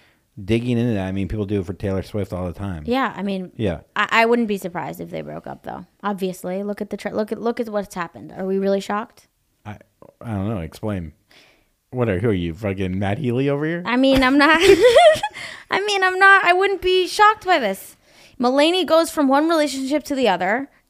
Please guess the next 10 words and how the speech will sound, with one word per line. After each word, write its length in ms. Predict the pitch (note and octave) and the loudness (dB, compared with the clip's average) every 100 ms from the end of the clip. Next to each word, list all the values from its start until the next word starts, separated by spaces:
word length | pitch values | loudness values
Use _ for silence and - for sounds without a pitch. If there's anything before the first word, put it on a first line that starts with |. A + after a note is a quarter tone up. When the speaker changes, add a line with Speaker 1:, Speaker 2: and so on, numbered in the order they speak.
| - | -14
Speaker 2:
does 240 | F#3+ B3+ A3+ | 2 4 4
no 180 | B3 C4+ | 2 2
processing 580 | - A3 A3 G3+ F#3+ | 2 2 0 -6 -6
time. 400 | F#3 F3+ F#3 A#3+ C4 - _ | -6 -4 -4 -8 -12 -20 _
He's 240 | _ G#3 F#3 | _ -6 -4
an 80 | - | 0
addict, 440 | A3+ B3+ C#4+ C#4+ | 4 4 2 0
then 120 | A3 | -2
he's 140 | G3+ G3 | -2 0
sober. 580 | - B3+ B3 C4 C#4 | 2 4 4 4 4